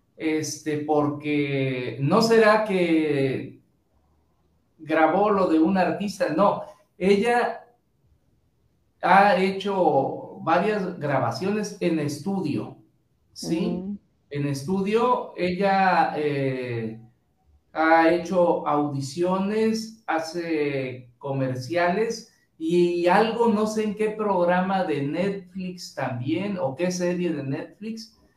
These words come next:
Speaker 1: pero, eh, ha tenido participaciones, ha venido a México a hacer, este, en, eh, en el cea de Televisa.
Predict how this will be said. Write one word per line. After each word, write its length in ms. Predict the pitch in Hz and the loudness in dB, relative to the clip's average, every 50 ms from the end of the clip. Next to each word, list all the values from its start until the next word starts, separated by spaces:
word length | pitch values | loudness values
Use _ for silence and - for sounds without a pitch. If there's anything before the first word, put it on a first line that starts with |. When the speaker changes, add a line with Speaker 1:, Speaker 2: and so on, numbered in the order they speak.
| _ _ _ _ _ | _ _ _ _ _
Speaker 1:
pero, 440 | - 175 180 180 180 175 - 185 175 | 0 2 4 4 4 4 4 2 0
eh, 180 | 170 165 - - | -2 -2 -2 -2
ha 140 | 180 180 180 | -2 -4 -2
tenido 400 | 185 180 185 185 196 202 196 - | -2 -2 0 0 0 0 0 0
participaciones, 1080 | 180 165 170 - - 143 139 - 143 - - 135 131 131 - 185 190 202 202 190 - | 0 0 0 -2 -6 -10 -14 -16 -14 -8 -6 -4 -4 -4 -4 -4 -2 -2 -2 -4 -4
ha 100 | - 170 | -2 -2
venido 340 | 202 196 180 175 175 185 180 | 0 0 -2 -2 -2 -2 -2
a 40 | 160 | -2
México 540 | 151 151 - - - - - 202 202 180 139 | -2 -4 -8 -12 -10 -4 -2 0 0 2 0
a 120 | 139 139 | 0 -2
hacer, 320 | 131 - 151 156 160 165 175 | -2 -4 -4 -4 -4 -4 -4
este, 800 | 160 160 - - - - 135 127 123 120 117 117 113 110 - - _ _ _ _ _ _ _ _ _ _ _ _ - | -4 -4 -8 -10 -12 -10 -8 -8 -6 -6 -6 -6 -6 -8 -10 -14 _ _ _ _ _ _ _ _ _ _ _ _ -4
en, 800 | 147 160 165 170 175 180 180 180 180 180 180 180 180 175 - - | -2 0 0 2 2 2 2 4 4 4 4 4 4 4 2 2
eh, 680 | 151 147 143 139 135 131 131 127 131 127 131 147 151 147 | 0 0 2 2 2 0 0 -2 -4 -6 -4 -4 -4 -2
en 100 | 147 147 | -2 -2
el 180 | 139 135 135 - | -2 -2 -2 -2
cea 400 | - - 180 185 196 196 185 175 | 0 2 4 6 6 6 4 4
de 100 | 160 147 | 2 0
Televisa. 920 | - 147 135 131 127 123 - 143 - - - 220 226 - - - - | 0 -2 -2 -2 -2 -4 -4 -4 -6 -4 -2 -2 -2 -2 -2 -6 -10